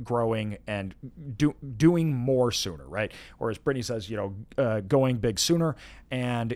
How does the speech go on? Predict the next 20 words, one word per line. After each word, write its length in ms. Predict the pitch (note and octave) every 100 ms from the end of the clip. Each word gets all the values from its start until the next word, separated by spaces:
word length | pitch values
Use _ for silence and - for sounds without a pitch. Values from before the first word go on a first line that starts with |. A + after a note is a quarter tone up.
| -
condensing 500 | - B2 C3+ C3+ C#3
these 160 | C3 A#2
timeframes. 540 | C3 C#3+ A2+ E2+ D#2
And 240 | A2 G#2+ G2+
some 200 | - D3+
of 60 | E3
the 80 |
stuff 180 | - D3+
that 80 | -
we 120 | A#2
talked 300 | A2 B2+ C3
about. 280 | - E2+ E2+
Why? 360 | A#2+ D#3 F3+ F3+ - - -
Because 300 | D3+ D3+ C3
the 140 | C3+
main 840 | A#2 A2 A2+ A#2+ C#3 E3+ F3+ F3+ D3+
system 760 | - - - D3 - D#2+ A2+ G3+ - - - - - - - - - -
of 220 | C#3 A#2+
growth 640 | G#2+ G#2 A#2+ C3 E2+ C#3 - - - - - - - - - - -
is 420 | C#3 B2 C3 -